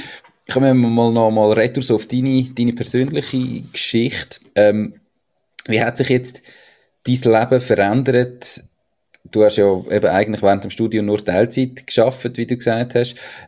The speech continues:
ähm, und nachher gar nie hundert Prozent als Angestellter, so wie ich es verstanden habe. Aber gleich, wie hat sich dein Leben verändert, seit jetzt du dein eigenes Ding machst, seit wirklich das Startup hundert Prozent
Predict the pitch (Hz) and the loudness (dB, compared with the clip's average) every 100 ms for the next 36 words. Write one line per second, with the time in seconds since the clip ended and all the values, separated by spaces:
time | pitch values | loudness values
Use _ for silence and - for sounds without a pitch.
0 | - 104 101 98 95 - - 101 107 107 | 2 4 6 2 -2 -6 -4 0 2 2
1 | 104 98 92 101 104 98 92 90 101 104 | 0 2 2 2 2 0 0 0 -2 -6
2 | 95 92 92 85 85 92 110 - 113 117 | -8 -4 -4 -4 -2 -2 -2 -4 -2 -2
3 | 117 113 113 113 107 113 - - 104 107 | -2 -2 0 -2 -4 -6 -8 -4 -2 -2
4 | 110 95 95 117 127 - - - 113 135 | 0 0 0 0 -2 -4 -14 -2 -2 0
5 | 139 127 117 113 123 123 98 104 110 110 | -2 0 0 2 0 0 0 0 0 0
6 | 107 - - 98 95 - - - 107 110 | -2 -16 -10 -8 -8 -10 -16 -8 -4 -4
7 | 101 98 95 107 90 85 95 101 95 - | -2 -2 -2 -4 -8 -4 -2 -2 -6 -8
8 | - 87 95 98 - - 92 - 90 101 | -10 -8 -8 -8 -12 -12 -12 -4 2 2
9 | 101 92 - 104 107 98 98 - 90 87 | 2 0 0 -6 -6 -4 -6 -2 -4 -4
10 | 87 - | -8 -14